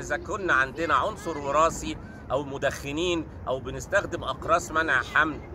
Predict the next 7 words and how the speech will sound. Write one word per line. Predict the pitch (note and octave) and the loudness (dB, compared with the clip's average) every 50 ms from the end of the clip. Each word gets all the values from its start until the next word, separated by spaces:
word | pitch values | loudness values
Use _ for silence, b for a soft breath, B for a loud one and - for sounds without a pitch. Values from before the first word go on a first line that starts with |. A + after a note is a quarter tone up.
| - - - | -8 -2 0
أو | C3 C3 C3 | 0 0 0
في | - F#3+ A3 D3+ | -2 -4 -2 0
أمراض | D3 D3 C#3+ C#3+ D#3 F#3 F#3 F#3 | 0 0 2 4 4 4 4 2
مزمنة | E3 D3 C#3 A#2+ A#2+ C3+ D3 E3 E3+ E3 D#3+ D#3 D#3+ D3+ | -2 -8 -8 -8 -6 -4 -2 -2 0 2 2 2 2 0
زي | - - D3 C3 B2 B2 A2+ G#2+ | -2 -2 -2 -2 -2 -4 -6 -8
ارتفاع | G#2+ - A#2 G#2 - - F3+ F3+ E3 D3 | -8 -10 -10 -6 0 4 4 6 6 4
الضغط | - A#2+ A#2+ C#3 D3+ C#3 - - - D3+ C#3+ B2+ | 2 0 0 2 0 0 -2 -6 -4 -2 -2 -2